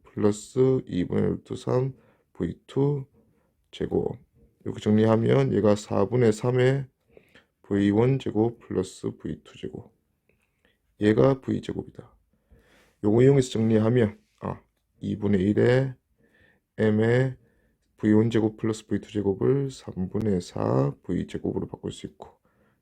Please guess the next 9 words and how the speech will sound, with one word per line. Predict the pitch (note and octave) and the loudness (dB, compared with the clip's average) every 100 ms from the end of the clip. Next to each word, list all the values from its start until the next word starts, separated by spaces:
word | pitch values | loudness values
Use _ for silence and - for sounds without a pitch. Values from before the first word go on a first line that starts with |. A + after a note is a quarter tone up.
| - | -10
정리해주면 | G2 G2 F#2+ F2+ G#2+ A2+ | -2 0 0 0 -2 0
삼분의 | A#2 G#2 G2+ F#2+ G#2 G2 | -2 -4 -4 2 2 2
이 | G#2 C3 C3+ - _ | 0 -2 -4 -10 _
엠브이 | G2 G#2+ A#2 A2+ G#2 F#2+ | -4 -2 -4 -6 -6 -6
제곱. | - - - - - | -6 -6 -4 -4 -4
이렇게 | - F#2+ | -4 -4
된다. | - E2 - - - - - _ _ _ _ _ _ | -6 -10 -12 -20 -20 -20 -20 _ _ _ _ _ _
오케이? | - B2 C#3+ - _ _ G#2 | -2 0 0 -4 _ _ -6
음. | F2 G2+ | -6 -8